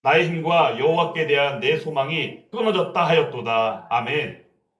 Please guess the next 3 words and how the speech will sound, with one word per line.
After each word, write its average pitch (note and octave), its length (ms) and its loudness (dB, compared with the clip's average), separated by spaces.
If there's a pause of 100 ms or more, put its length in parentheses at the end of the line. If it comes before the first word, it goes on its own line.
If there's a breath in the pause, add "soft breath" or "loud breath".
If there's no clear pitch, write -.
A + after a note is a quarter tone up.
(1160)
여기서 G3+ 340 2
보면 A3 640 -4 (320)
단적으로 - 920 -2